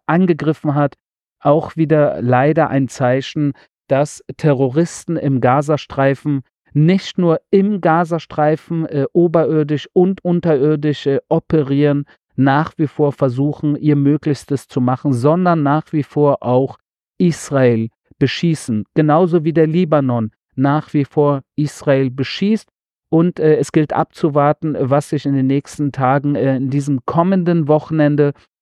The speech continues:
das auch, äh, das Ende, äh, des, äh, Ramadan-Monats, äh, sein wird,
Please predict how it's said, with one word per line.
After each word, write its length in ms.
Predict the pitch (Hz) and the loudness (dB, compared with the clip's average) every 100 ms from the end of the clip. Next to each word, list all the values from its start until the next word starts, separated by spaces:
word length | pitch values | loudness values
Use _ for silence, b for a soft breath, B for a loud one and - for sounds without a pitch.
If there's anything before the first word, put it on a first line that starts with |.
| _ | _
das 220 | 143 - | -4 0
auch, 220 | 147 143 | 0 0
äh, 100 | 131 | -2
das 220 | 131 131 - | -2 -2 0
Ende, 480 | 143 151 156 151 | 0 2 2 2
äh, 140 | 117 131 | 2 0
des, 300 | 135 123 - | -2 -2 -4
äh, 160 | 123 | -2
Ramadan-Monats, 1160 | 123 120 135 165 156 143 143 139 139 143 135 - | 0 2 2 2 2 2 2 2 0 0 -2 -4
äh, 220 | 107 127 | -2 -2
sein 340 | 117 123 135 131 | 0 0 0 0
wird, 240 | 131 127 | -2 -4